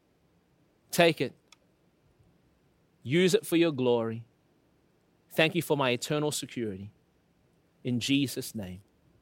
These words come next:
amen." You just pray to God, and he's heard you.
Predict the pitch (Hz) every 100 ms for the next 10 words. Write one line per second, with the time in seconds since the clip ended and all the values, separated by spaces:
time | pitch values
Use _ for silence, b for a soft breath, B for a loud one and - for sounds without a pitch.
0 | _ _ _ _ _ _ _ _ 113 110
1 | 98 90 _ _ _ _ _ _ _ _
2 | _ _ _ _ _ _ _ _ _ _
3 | - 151 156 - 165 165 147 160 151 135
4 | - _ _ _ _ _ _ _ _ _
5 | 143 139 156 147 127 117